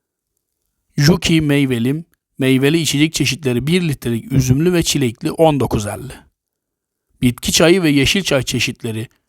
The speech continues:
Greenwood yirmi iki elli. Party deniz toz-, tuzlu tortilla mısır cipsi on altı elli. Simbat'tan fındıklı kuru yemiş bar dörtlü paket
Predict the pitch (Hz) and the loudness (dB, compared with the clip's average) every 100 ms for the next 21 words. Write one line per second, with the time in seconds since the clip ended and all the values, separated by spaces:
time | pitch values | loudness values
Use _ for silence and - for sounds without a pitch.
0 | _ _ - 123 143 190 175 170 - 151 | _ _ -8 0 2 4 4 2 0 0
1 | 156 160 151 151 107 101 - - _ _ | 2 4 2 2 0 -4 -16 -20 _ _
2 | _ _ _ _ _ _ _ - 160 190 | _ _ _ _ _ _ _ 2 2 2
3 | - 160 135 131 180 - _ - 147 131 | 0 -4 -2 -2 0 -4 _ -4 -2 -2
4 | 120 135 135 127 143 170 - _ - 135 | -2 0 0 0 -2 -4 -8 _ -4 -2
5 | 127 - 214 175 139 135 - 185 139 - | -2 0 0 0 0 0 0 -2 -2 -2
6 | - 170 - 180 170 135 - 104 110 - | 0 0 2 2 4 2 0 -8 -10 -14
7 | - _ _ _ _ _ _ _ _ _ | -20 _ _ _ _ _ _ _ _ _
8 | _ - - 170 196 151 - 127 135 147 | _ -6 2 4 4 2 0 -6 -6 -4
9 | - 135 135 - 175 - 143 151 156 151 | -2 0 -2 -2 -4 0 2 2 2 0
10 | - 131 - - 151 151 - - 147 156 | 0 -2 -2 2 2 4 2 0 0 -2
11 | 151 | -4